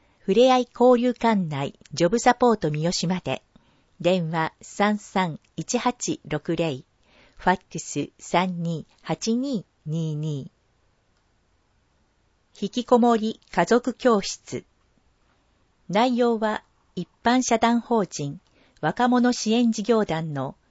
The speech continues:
菅沼和志さんと菅沼勇さんによる講話。引きこもり経験者が語る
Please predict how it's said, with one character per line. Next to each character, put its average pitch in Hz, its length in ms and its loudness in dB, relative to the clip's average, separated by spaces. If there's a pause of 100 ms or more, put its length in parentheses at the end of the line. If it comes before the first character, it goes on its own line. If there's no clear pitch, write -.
(100)
菅 208 320 0
沼 220 340 0 (260)
和 247 140 0
志 226 120 -2
さ - 320 -6
ん 156 60 -10
と - 320 -10 (320)
菅 202 360 0
沼 214 480 0
勇 226 340 0
さ 220 200 2
ん 208 100 2
に 208 80 2
よ 202 100 2
る 196 240 -4 (100)
講 196 300 0
話。 180 220 -4 (840)
引 - 120 -18
き 226 120 -10
こ 247 140 2
も 240 160 4
り 233 280 -4
経 240 200 4
験 233 240 2
者 170 160 -2
が 156 100 -2
語 151 260 -10
る 135 220 -10